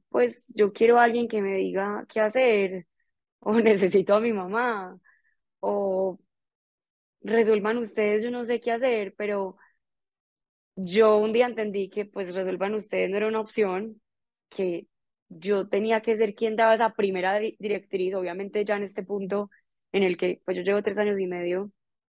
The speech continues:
con mi negocio, entonces, pues, tres años y nueve meses, abrimos en enero del dos mil diecinueve. Digamos que yo ya en este punto sí puedo decir,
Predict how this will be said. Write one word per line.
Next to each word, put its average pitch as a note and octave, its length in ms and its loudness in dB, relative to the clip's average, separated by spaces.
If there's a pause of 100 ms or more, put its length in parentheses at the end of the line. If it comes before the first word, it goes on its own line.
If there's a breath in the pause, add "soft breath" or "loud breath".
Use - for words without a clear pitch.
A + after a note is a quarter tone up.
(300)
con A3 180 -2
mi G3+ 100 0
negocio, F#3 480 -2 (520 soft breath)
entonces, F#3+ 640 0
pues, - 160 -8
tres F3+ 140 -2
años G3 220 0
y F3+ 420 0 (340)
nueve F#3 340 2
meses, E3+ 460 -6 (260)
abrimos F3 360 -2
en F#3+ 120 0
enero F3 260 -2
del F#3 100 -2
dos F3+ 120 -2
mil E3+ 160 -6
diecinueve. F3 460 -4 (1600 soft breath)
Digamos G#3 360 6
que A#3+ 60 4
yo A#3 60 6
ya G#3+ 100 8
en G3+ 60 2
este A3+ 180 4
punto A3+ 260 2
sí A3 160 2
puedo A3 240 2
decir, F#3+ 540 -2